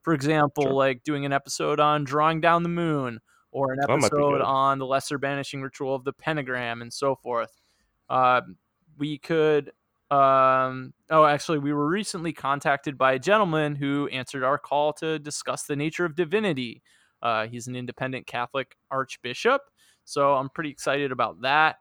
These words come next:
Speaker 1: and, uh, that could be another upcoming side quest.
Speaker 2: Oh, I dig that. Uh, we'll go through a bunch of ritual design work in this current episode, so there's plenty to practice, but we'll dedicate a few, a,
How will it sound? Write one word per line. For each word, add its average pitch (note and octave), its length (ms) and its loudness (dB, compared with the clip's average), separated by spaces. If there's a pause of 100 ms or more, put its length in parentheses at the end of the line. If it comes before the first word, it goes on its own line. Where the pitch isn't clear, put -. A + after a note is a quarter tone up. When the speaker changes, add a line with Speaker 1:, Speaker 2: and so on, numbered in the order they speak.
Speaker 1:
and, A#2+ 500 -8
uh, A#2 500 -2
that B2 180 -4
could B2+ 100 -16
be A#2+ 200 -8
another A2+ 640 -6 (100)
upcoming A#2+ 720 -10
side A2+ 280 -8
quest. - 360 -14 (160)
Speaker 2:
Oh, A#2+ 160 8
I G#2 60 6
dig A2+ 260 0
that. F#2+ 460 2 (120)
Uh, F#2 240 0
we'll G2+ 220 -6
go A#2+ 180 2
through G2+ 520 2 (440)
a G#2+ 80 0
bunch B2+ 380 4
of G#2+ 100 -4
ritual A#2 360 0
design G2 460 0
work C#3 220 0
in G#2 100 0
this G2 120 -2
current B2 280 0
episode, E3 440 -2
so - 100 -4
there's F2+ 160 -2
plenty G#2 420 2
to E2+ 80 -4
practice, F2 680 -4 (400)
but F#2+ 100 0
we'll A2+ 180 0
dedicate A#2 840 4
a - 80 -2
few, D4 200 0
a, A#3+ 160 2